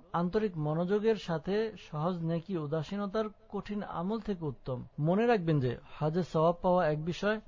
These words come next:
আর হজের সম্পাদন অন্য বিষয়। এখানে সওয়াবের উল্লেখ আছে, হজ সম্পাদনের নয়। যেমন ডাক্তারগণ বলেন যে একটি গরম করা কিসমিসে একটি রুটির শক্তি থাকে, কিন্তু পেট রুটি দ্বারাই ভরে।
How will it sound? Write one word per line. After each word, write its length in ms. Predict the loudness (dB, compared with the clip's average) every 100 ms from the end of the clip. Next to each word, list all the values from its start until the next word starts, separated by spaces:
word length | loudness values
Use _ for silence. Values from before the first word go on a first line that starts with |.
| -4
আর 140 | 0 0
হজের 400 | 0 -2 0 -2
সম্পাদন 600 | 0 -2 2 2 2 0 -4
অন্য 200 | 0 2
বিষয়। 380 | 2 0 -2 -4 -6
এখানে 220 | -4 0
সওয়াবের 400 | 0 4 6 6 2
উল্লেখ 320 | -2 0 0
আছে, 340 | 0 -4 -4 -8
হজ 340 | -6 0 0 0
সম্পাদনের 720 | -8 -6 -4 -4 -2 0 2
নয়। 220 | 0 -2 -6
যেমন 320 | -2 2 2 4
ডাক্তারগণ 640 | 2 4 2 4 4 4
বলেন 300 | 4 4 4
যে 200 | 2 -2 -4
একটি 240 | -6 -4 -4
গরম 380 | 0 2 2 2
করা 220 | 2 2
কিসমিসে 680 | 0 -10 -6 -4 -2 -2 -4 -4
একটি 340 | -6 -4 -2 0
রুটির 380 | 0 -2 -4
শক্তি 480 | -6 -6 -10 -6 -6
থাকে, 420 | -2 -2 -2 -8 -8 -14 -6
কিন্তু 220 | -4 -4 4
পেট 260 | 4 4
রুটি 260 | -4 -4 2
দ্বারাই 280 | 6 8 8
ভরে। 340 | 6 4 0